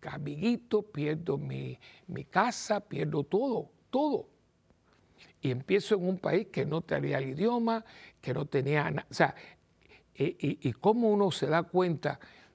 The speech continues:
y aquí empieza la parte, eh, divina, la parte de Dios, porque yo miro para atrás y digo, "¿Cómo yo pude?". Y yo me voy dando cuenta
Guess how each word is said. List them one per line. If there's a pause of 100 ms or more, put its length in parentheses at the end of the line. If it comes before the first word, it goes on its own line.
y
aquí
empieza
la
parte, (400)
eh,
divina,
la
parte (260)
de
Dios, (440)
porque (100)
yo
miro
para
atrás
y
digo,
"¿Cómo
yo
pude?". (1080)
Y
yo
me
voy
dando
cuenta